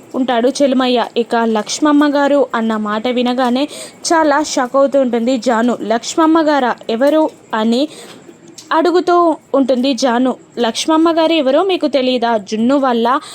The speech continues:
అమ్మ మా ఇంట్లోనే ఉంటుంది" అని చెల్మయ్య చెప్పగానే, ఆ రోజు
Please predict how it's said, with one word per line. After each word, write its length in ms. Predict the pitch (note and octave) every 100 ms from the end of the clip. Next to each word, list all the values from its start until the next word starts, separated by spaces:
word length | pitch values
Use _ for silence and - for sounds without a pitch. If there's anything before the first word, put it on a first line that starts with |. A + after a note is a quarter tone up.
| - -
అమ్మ 420 | B3 C4 D4+ D4+ - _ _
మా 220 | B3 C#4+ F#4+
ఇంట్లోనే 420 | A4 G#4 G4 F4
ఉంటుంది" 560 | D#4+ D4 C#4+ C4+ C#4+ - -
అని 400 | A#3 A#3+ C#4+ C#4+ - - - - B3
చెల్మయ్య 460 | E4+ F4 F4+ D4 C#4+ C#4
చెప్పగానే, 600 | C4+ C#4 C4+ C4+ C4 C4+ -
ఆ 200 | A3+ A#3
రోజు 460 | B3 B3 A#3+ C4+